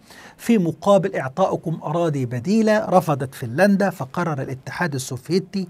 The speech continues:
فرض، آه، تصوراته ومطالبه والحدود الجديدة مع فنلندا بالقوة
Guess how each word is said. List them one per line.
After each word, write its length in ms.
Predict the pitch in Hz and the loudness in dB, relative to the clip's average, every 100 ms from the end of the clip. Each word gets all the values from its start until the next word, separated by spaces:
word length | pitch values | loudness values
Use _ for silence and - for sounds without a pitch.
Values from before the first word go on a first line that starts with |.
| - - | -12 -20
فرض، 480 | - - 202 185 143 - - _ - | -14 0 4 4 0 -8 -20 _ -12
آه، 160 | 151 123 | -8 -6
تصوراته 1000 | 151 139 175 147 139 165 185 170 156 160 | -6 -4 -2 -2 2 4 4 2 0 2
ومطالبه 920 | 147 175 143 135 147 147 165 160 151 | 2 2 0 -2 -2 2 2 2 0
والحدود 520 | 139 127 - 147 170 | -2 -4 -6 -4 -2
الجديدة 480 | 147 131 151 175 147 | -4 -4 -2 -2 -2
مع 200 | 156 151 | -2 -4
فنلندا 500 | - 120 151 156 131 | -4 -6 -2 -2 -2
بالقوة 540 | 120 117 - 233 240 | -6 -4 6 8 6